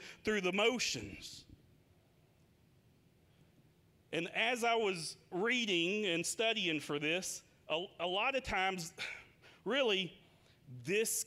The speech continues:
can be a message for any relationship that you have. The single hardest thing you will ever do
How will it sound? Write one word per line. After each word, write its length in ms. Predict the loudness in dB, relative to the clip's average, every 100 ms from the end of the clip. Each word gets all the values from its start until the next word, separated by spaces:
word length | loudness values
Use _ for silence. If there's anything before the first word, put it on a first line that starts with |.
| -4
can 180 | -4 -2
be 460 | 0 0 -2 -4 -4
a 80 | -2
message 640 | 0 0 0 -2 -2 -4
for 300 | -6 -4 -4 -2
any 380 | -2 0 0 -2
relationship 1120 | 0 0 0 -2 -4 -6 -6 -6 -4 -4 -6 -8
that 180 | -10 -10
you 180 | -10 -8 -6
have. 300 | -8 -8 -14 -20 -20 _ _ _ _ -20 -20 -16 -6
The 100 | -4
single 580 | -2 0 0 2 2 2
hardest 580 | 2 2 2 0 -2 -2
thing 340 | 0 0 0
you 140 | -2 -2
will 220 | 0 0
ever 400 | 0 0 0 -2
do 520 | -2 0 2 2 0